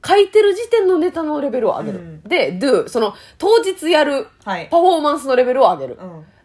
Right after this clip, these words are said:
Speaker 1: で、チェック。
Speaker 2: うん。
Speaker 1: えー、それを踏まえて、
Speaker 2: 見直す。
Speaker 1: そう、見直す力を、
Speaker 2: はい。
Speaker 1: で、アクト。次、行動する、何かを変えるっていうのを、
Speaker 2: うん。
Speaker 1: 全部のクオリティを上げるっていうことが、
Speaker 2: うん。
Speaker 1: 結局大事。
Speaker 2: 単独ライブやね、結局それがね。
Speaker 1: だって、そ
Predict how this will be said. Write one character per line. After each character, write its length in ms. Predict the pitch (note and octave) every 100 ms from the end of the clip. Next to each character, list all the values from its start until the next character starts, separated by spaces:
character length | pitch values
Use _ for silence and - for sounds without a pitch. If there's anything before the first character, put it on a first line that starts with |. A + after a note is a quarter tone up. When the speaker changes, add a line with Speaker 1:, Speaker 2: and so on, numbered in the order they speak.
| A#3+
Speaker 1:
で、 220 | F#4 - - _
チ 120 | -
ェ 40 | C4
ッ 100 | -
ク。 260 | D#3+ C#3 -
Speaker 2:
う 60 |
ん。 180 | F#3 D#3+ -
Speaker 1:
え 180 | A3 G#3+
ー、 40 |
そ 140 | -
れ 140 | F#4 F4+
を 300 | F4 A3 -
踏 220 | - - E4
ま 180 | G#4
え 140 | G3 F#3+
て、 100 | F3+
Speaker 2:
見 40 |
直 100 | -
す。 60 | -
Speaker 1:
そ 80 | G#3+
う、 40 |
見 100 | C4
直 260 | E4 D#4 D#4
す 180 | - C4+
力 360 | - E4 D4
を、 40 | G3+
Speaker 2:
は 140 | - _
い。 40 | G#3+
Speaker 1:
で、 240 | G#4 - -
ア 120 | A#3
ク 100 | A3+
ト。 140 | D#3+
次、 540 | - D#4 D4 C#4 A3 - - _ _
行 240 | B3+ A#3
動 140 | G#3+ G3
す 100 | F#3
る、 80 |
何 180 | F#3 B3
か 100 | A3
を 40 | D#3+
変 240 | A3 G#3
え 40 |
る 60 | G#3+
っ 20 |
て 140 | G3 G#3+
い 40 |
う 100 | A#3+
の 240 | C#4+ G4+
を、 60 | D#3
Speaker 2:
う 40 |
ん。 160 | F#3+ E3+ E3 _ - -
Speaker 1:
全 160 | F#3+ F#4+ B4+ A4+
部 100 | G4+
の 120 | G#3+
ク 120 | -
オ 60 | C#4
リ 60 | A3+
テ 100 | A3
ィ 40 |
を 60 | -
上 40 | B3
げ 100 | B3
る 60 | C4+
っ 40 |
て 120 | C4+
い 40 | G3+
う 40 |
こ 120 | F3+
と 100 | G#3+
が、 120 | C4+
Speaker 2:
う 20 | F4 E3+
ん。 120 | D#3 _ _ _ -
Speaker 1:
結 180 | A3
局 240 | A#3 A3+ F#3
大 220 | G3 F#3
事。 40 |
Speaker 2:
単 160 | G#3 G3
独 200 | F#3+ F#3+
ラ 100 | F3
イ 60 | D#3+
ブ 80 |
や 60 | D#3
ね、 120 | B3+
結 180 | - F#3+
局 180 | F3 D3+
そ 140 | E3+
れ 100 | E3
が 100 | E3
ね。 60 | F#3
Speaker 1:
だ 120 | D4
っ 100 | E4
て、 220 | _ -
そ 120 | -